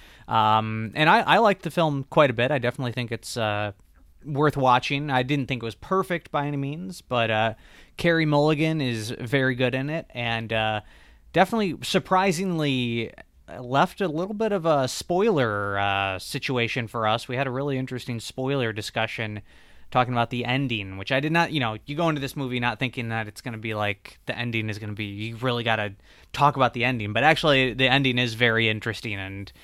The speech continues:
worth talking about, whether it's good or bad or successful. Um, but yeah, I'd, I'd like to revisit this one. Um, yeah, I mean, I might pick it up. I don't know. If, if it was a four K,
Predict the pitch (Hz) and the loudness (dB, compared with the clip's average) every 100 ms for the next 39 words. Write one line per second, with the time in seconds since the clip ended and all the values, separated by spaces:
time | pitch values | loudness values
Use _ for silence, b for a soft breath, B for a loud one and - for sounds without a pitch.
0 | B B B - 113 110 - 113 101 117 | B B B -6 -4 -4 0 0 0 -2
1 | 104 98 104 110 104 104 - - _ 131 | 2 2 2 0 0 -4 -8 -12 _ -6
2 | 135 143 127 117 110 110 113 107 101 - | 2 4 4 2 4 6 6 4 0 -4
3 | - 110 - - 98 - - 104 101 101 | -2 -2 -2 -8 -8 -6 0 0 0 -2
4 | 101 - - B B B 139 151 202 214 | -10 -14 -20 B B B 2 6 8 8
5 | 269 254 262 - - - 190 - 170 156 | 8 4 2 0 -4 4 4 4 0 2
6 | 127 120 120 120 - 127 120 117 117 104 | 2 0 -2 -4 -4 0 0 0 -2 -2
7 | 107 104 101 101 98 - - - - - | -2 -2 -4 -10 -12 -16 -20 -20 -14 2
8 | 131 117 - 127 131 139 143 139 131 120 | 4 4 2 2 2 2 0 -2 0 0
9 | 123 113 107 98 - 160 165 156 190 - | 2 2 0 -2 0 2 4 2 2 -2
10 | 156 185 156 - 170 156 147 143 151 | 0 0 0 0 0 2 2 2 0